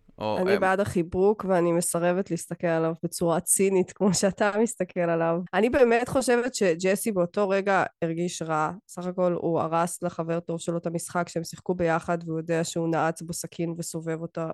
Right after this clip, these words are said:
Speaker 2: בגב. ו-, ובכל זאת לקום ולחבק, אני לא חשבתי שזה היה רק הצגה, אני באמת חשבתי שהיה בזה רגע, אה, כן, וגם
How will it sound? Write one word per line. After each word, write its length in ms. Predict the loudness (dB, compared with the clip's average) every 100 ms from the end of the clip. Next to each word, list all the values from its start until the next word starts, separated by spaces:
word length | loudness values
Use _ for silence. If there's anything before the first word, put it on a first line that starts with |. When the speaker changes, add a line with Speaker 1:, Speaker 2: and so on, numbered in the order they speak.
| -8
Speaker 2:
בגב. 420 | -8 -4 -2 -4 -6 -4
ו-, 360 | -4 -2 2 4 6 6 4 4 4 4 2 0 -4
ובכל 440 | -2 0 2 2 4
זאת 200 | 2 0
לקום 380 | 0 2 2 4
ולחבק, 600 | 0 0 0 2 2 2 -2 -20 -20 _ _ _
אני 100 | 0
לא 80 | 2
חשבתי 460 | 2 2 2 2 0
שזה 200 | 0 2
היה 200 | 4 4
רק 240 | 2 0
הצגה, 540 | -4 -2 0 2 2
אני 180 | 2 0 -4 0
באמת 240 | 2 2
חשבתי 320 | 0 -2 0 2
שהיה 280 | 4 4
בזה 200 | 4 2
רגע, 640 | 0 0 2 4 4 4 2 -2 -2
אה, 240 | 2 4 2 -2
כן, 360 | 0 2 4 2 -2 -6
וגם 500 | -4 0 2 2 2